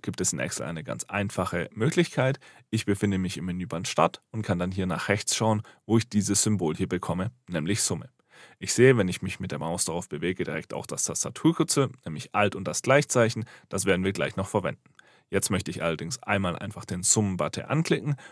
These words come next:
und ich sehe, dass das automatisch für mich hier richtig erkannt wird, nämlich die Summe aller Zellen darüber. Hier sehen wir jetzt die Bereichsschreibweise, die wir kennengelernt haben.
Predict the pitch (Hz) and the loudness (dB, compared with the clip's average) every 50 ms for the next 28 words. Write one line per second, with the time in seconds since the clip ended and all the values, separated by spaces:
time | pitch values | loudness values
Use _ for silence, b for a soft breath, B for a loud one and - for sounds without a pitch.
0 | B B _ 135 139 147 131 - - 101 95 98 98 110 110 - - 120 - - | B B _ 4 4 4 4 4 2 2 2 4 4 2 2 2 0 0 -2 0
1 | - - 98 - 92 92 90 80 73 - 98 - - - 87 87 82 - - - | 2 2 2 2 0 -2 -2 -2 -4 -6 -8 -8 -6 -6 -8 -6 -8 -8 -2 0
2 | 110 107 - 85 - - 71 - 98 104 - - 90 80 - - - - - B | 0 0 0 -4 -10 -12 -2 -2 -2 -2 0 -2 -4 -4 -4 -12 -18 -20 -20 B
3 | B B B B B B B _ - 98 110 127 151 165 - - - - - 151 | B B B B B B B _ -2 0 2 4 2 2 0 -4 -8 0 2 4
4 | 135 - 101 98 104 107 - - - 101 101 98 104 - - - 82 87 92 92 | 4 4 4 4 4 2 2 0 -2 2 2 2 2 2 0 -2 -2 -4 -2 -2
5 | 95 92 - 90 82 - - _ _ _ b b b b b b b - 120 123 | -2 -2 -2 -8 -8 -10 -18 _ _ _ b b b b b b b 8 8 8
6 | 117 127 117 107 104 95 90 - - - - 95 90 82 76 - 73 87 110 - | 10 8 6 6 4 2 0 0 -2 -4 -6 -4 -4 -4 -4 -4 -4 -2 0 -2
7 | - - - 135 143 - 143 147 160 - - 135 110 92 92 - - 117 131 151 | -2 0 2 0 2 4 2 2 2 0 -2 -4 -2 -4 -4 -2 0 0 0 2
8 | 165 151 147 147 147 151 - 143 147 147 156 | 0 0 0 0 0 2 4 4 4 4 2